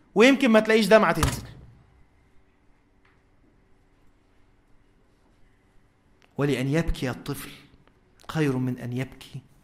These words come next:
والده"، الوالد. ثم ختم فقال: "واعلم أن فتح باب المباحات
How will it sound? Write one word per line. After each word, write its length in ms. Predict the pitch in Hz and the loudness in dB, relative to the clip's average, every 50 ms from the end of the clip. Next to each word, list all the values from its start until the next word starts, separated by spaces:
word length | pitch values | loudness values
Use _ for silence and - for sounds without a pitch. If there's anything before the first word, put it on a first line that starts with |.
| _ _ _ _ _ _ _ _ _ _ | _ _ _ _ _ _ _ _ _ _
والده"، 380 | 120 117 113 113 120 113 110 95 - - - _ - - | -12 -10 -10 -10 -10 -10 -10 -12 -12 -16 -20 _ -20 -18
الوالد. 540 | 113 110 117 131 135 127 107 104 - - - - - - _ _ _ _ _ _ _ _ _ _ _ _ _ _ _ _ _ _ _ _ _ _ _ _ _ _ _ _ _ - _ _ _ _ - | -14 -12 -8 -8 -6 -8 -8 -10 -14 -20 -20 -20 -20 -20 _ _ _ _ _ _ _ _ _ _ _ _ _ _ _ _ _ _ _ _ _ _ _ _ _ _ _ _ _ -20 _ _ _ _ -12
ثم 220 | - - 175 170 151 | -4 0 0 0 0
ختم 420 | - - 135 - 123 113 113 110 | 0 -4 -6 -8 -8 -10 -10 -10
فقال: 480 | - - - - 123 123 117 107 101 101 - - - - - - - _ _ _ _ | -12 -14 -10 -8 -6 -6 -6 -6 -10 -12 -16 -20 -20 -20 -20 -20 -20 _ _ _ _
"واعلم 420 | - 147 156 123 110 104 107 104 101 - - - - - - - _ _ - - - - _ _ _ - _ - - - _ _ _ - - _ _ _ _ - - - - - - - - - - - - _ _ _ - - _ - | -2 -2 0 -2 -2 -8 -12 -14 -14 -16 -18 -20 -20 -20 -20 -20 _ _ -20 -20 -20 -20 _ _ _ -20 _ -20 -20 -20 _ _ _ -20 -20 _ _ _ _ -20 -20 -20 -20 -20 -20 -20 -20 -20 -20 -20 -20 _ _ _ -20 -14 _ 6
أن 180 | 214 226 226 202 | 6 8 8 8
فتح 420 | 214 214 226 226 - - - 180 | 8 8 6 6 6 2 2 2
باب 240 | 180 170 190 202 180 | 4 4 6 6 6
المباحات 960 | 180 165 165 156 151 151 151 139 - - 165 165 165 156 156 156 160 - - | 4 2 2 2 0 0 0 0 0 -2 0 0 0 0 -2 -4 -6 -12 -14